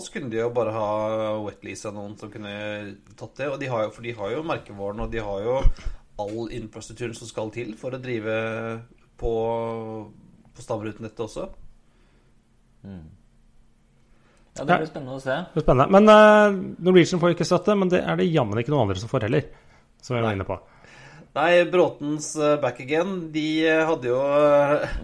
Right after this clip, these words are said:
Speaker 1: <laughs> altså, jeg skjønner jo at de, at de prøvde seg. Altså, de ba jo om å få
Speaker 3: Ja.
Speaker 1: en komma fem milliard i, i oppstartsstøtte.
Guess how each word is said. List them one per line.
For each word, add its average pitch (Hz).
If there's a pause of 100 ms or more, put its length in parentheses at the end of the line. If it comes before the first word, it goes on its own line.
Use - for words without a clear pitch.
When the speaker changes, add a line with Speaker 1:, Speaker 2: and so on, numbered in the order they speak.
(280)
Speaker 1:
<laughs> 190
altså, 165
jeg 208
skjønner 117
jo 135
at -
de, 226 (400)
at 175
de 226
prøvde 185
seg. 170
Altså, 156
de 175
ba 151
jo 139
om 147
å 160
få -
Speaker 3:
Ja. 120
Speaker 1:
en 131 (200)
komma -
fem 131
milliard 127 (120)
i, 135 (340)
i 139 (240)
oppstartsstøtte. 113